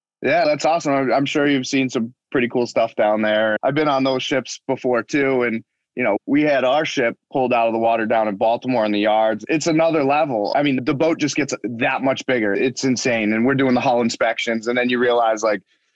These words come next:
there's certain parts of the hull that are almost paper thin, you know what I mean? And that's why you guys gotta do those hull inspections for cracks and what have you.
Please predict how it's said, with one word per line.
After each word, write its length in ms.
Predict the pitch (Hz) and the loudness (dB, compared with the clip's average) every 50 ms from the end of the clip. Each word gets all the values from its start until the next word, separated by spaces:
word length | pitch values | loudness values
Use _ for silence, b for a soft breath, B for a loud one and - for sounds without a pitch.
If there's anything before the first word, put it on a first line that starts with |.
| _ _ | _ _
there's 200 | 143 147 139 - | -2 -2 0 0
certain 280 | - 160 139 127 131 131 | 0 0 0 0 0 0
parts 280 | 127 123 127 131 123 - | 0 0 0 0 0 0
of 240 | - 135 131 127 123 | 0 0 0 0 0
the 340 | 123 127 120 110 104 104 - - _ _ - - | 0 0 2 2 0 -2 -4 -8 _ _ -6 -2
hull 300 | 143 139 156 170 151 135 | 0 0 2 2 0 0
that 200 | 123 117 110 110 | 0 0 0 0
are 260 | 107 107 104 - - - 117 113 - _ | 0 0 -2 -4 -6 -8 -10 -10 -6 _
almost 300 | - 156 156 208 - - | -2 -2 -2 -2 -4 -4
paper 240 | - 156 131 - 120 | -4 -4 -4 -4 -8
thin, 460 | - - 135 135 156 147 101 101 101 - | -6 -4 -2 0 0 -2 -2 -6 -10 -8
you 140 | - 127 135 | -4 -2 -2
know 60 | 135 | 0
what 100 | 139 135 | 0 0
I 80 | 127 123 | -2 -2
mean? 260 | 127 131 135 147 156 | -2 -2 -2 -2 -2
And 160 | 135 120 120 | -2 -2 -2
that's 240 | - 139 139 139 - | 0 0 -2 -2 -4
why 300 | 127 110 113 120 127 131 | -4 -2 0 0 2 0
you 140 | 135 131 123 | 0 0 0
guys 200 | 123 120 113 107 | 0 0 0 0
gotta 200 | 104 113 110 107 | 0 -2 -2 -2
do 160 | 107 117 110 | -4 -4 -2
those 220 | 104 107 107 98 - | -2 -2 -2 -2 0
hull 180 | 117 110 104 | 0 0 0
inspections 500 | 104 101 - - 107 101 - - 110 104 - | -2 -4 -4 -2 -2 -2 -2 -6 -8 -8 -6
for 100 | 107 104 | -8 -4
cracks 420 | - 107 104 107 107 104 - - | -2 0 0 0 0 -2 -6 -8
and 100 | 110 104 | -8 -4
what 100 | 92 76 | -2 -2
have 260 | 98 113 120 135 127 | 0 0 0 -2 -2
you. 160 | 110 98 104 | -4 -6 -6